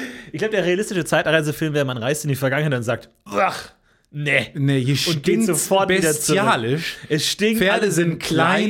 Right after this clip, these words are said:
Speaker 2: klein,
Speaker 1: krumm,
Speaker 2: alle
Speaker 1: alle
Speaker 2: sind
Speaker 1: gucken
Speaker 2: wahnsinnig
Speaker 1: komisch.
Speaker 2: dumm, krank. Man hat sofort, man, man lebt doch nur drei Tage,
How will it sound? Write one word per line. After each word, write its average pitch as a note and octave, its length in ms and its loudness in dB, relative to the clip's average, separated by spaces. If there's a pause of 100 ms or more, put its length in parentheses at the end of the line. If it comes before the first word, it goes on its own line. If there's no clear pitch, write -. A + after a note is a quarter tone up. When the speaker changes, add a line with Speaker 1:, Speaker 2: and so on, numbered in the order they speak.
(140)
Speaker 2:
klein, F3 120 -12
Speaker 1:
krumm, A3 540 -4 (380)
Speaker 2:
alle A#3 160 2
Speaker 1:
alle B3+ 80 2
Speaker 2:
sind G3+ 140 4
Speaker 1:
gucken - 180 2
Speaker 2:
wahnsinnig G#3 440 2
Speaker 1:
komisch. - 320 -8
Speaker 2:
dumm, D#3+ 480 -2 (300)
krank. F3+ 640 0 (160)
Man D3 140 2
hat F3+ 80 0
sofort, G3+ 500 0 (200)
man, E3+ 300 -6 (280)
man C#3 200 0
lebt D#3+ 220 0
doch F#3 40 0
nur E3 100 2
drei B2 220 2
Tage, B2 460 -2